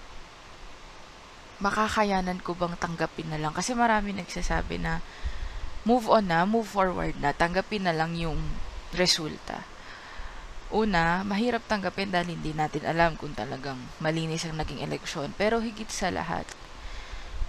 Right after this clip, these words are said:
ang bigat tanggapin na yung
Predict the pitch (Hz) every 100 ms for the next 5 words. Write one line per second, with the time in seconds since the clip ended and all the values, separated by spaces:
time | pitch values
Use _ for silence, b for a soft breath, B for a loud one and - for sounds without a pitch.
0 | - - - - - - - - - -
1 | - 220 220 233 247 247 - 226 208 -
2 | 185 180 170 180 185 190 180